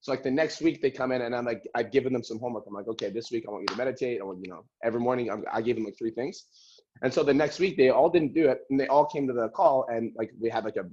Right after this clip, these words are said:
a video project that we were supposed to do. And I was like, "How did we do on our videos?" And all three of them said, like, "Oh, you know, I was gonna do it, but I wasn't feeling very good." I'm like, "What the fuck did I tell you last week?"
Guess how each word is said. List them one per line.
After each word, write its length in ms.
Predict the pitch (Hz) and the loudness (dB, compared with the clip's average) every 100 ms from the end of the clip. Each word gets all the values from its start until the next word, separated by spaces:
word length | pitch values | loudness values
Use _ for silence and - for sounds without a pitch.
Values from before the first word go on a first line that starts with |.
| - | -6
a 120 | 98 | -6
video 300 | 92 120 131 | -2 0 2
project 380 | 131 131 127 131 | 2 -2 0 -2
that 60 | 117 | -2
we 80 | 120 | -4
were 60 | |
supposed 200 | 117 120 | -4 -12
to 60 | 117 | -6
do. 160 | 143 208 _ _ _ _ | -6 -6 _ _ _ _
And 60 | 113 | -4
I 20 | |
was 100 | 117 | -4
like, 120 | 117 | -2
"How 100 | 131 | -2
did 100 | 135 | -2
we 60 | 135 | -2
do 140 | 131 | 0
on 80 | 131 | 0
our 60 | 123 | 2
videos?" 400 | 139 147 104 107 | 0 0 -2 -2
And 120 | 117 - | -4 2
all 300 | 135 165 - | 6 6 4
three 180 | 165 185 | 2 2
of 60 | 160 | 4
them 100 | 139 | 0
said, 260 | 131 135 120 | 0 -2 2
like, 180 | 120 - _ _ _ | -2 -2 _ _ _
"Oh, 200 | 180 180 | 8 8
you 160 | 175 175 | 6 4
know, 120 | 175 | 4
I 60 | 170 | 4
was 140 | 170 | 2
gonna 160 | 185 170 | -2 -2
do 160 | 170 180 | 0 0
it, 80 | 151 | 0
but 80 | |
I 60 | 139 | 2
wasn't 320 | 147 156 139 | 2 2 -2
feeling 260 | - 170 170 | -4 -4 -2
very 160 | 131 107 | -4 -2
good." 180 | 101 80 104 | -4 -8 -8
I'm 80 | |
like, 140 | 120 117 _ | -8 -8 _
"What 180 | 143 160 | -10 -6
the 100 | 170 170 _ | -6 -8 _
fuck 200 | 165 - | -10 -8
did 100 | 156 | -4
I 60 | 143 | -4
tell 200 | 143 147 | 0 -2
you 120 | 143 | 0
last 300 | 143 185 - | -2 -4 -8
week?" 140 | 101 | -14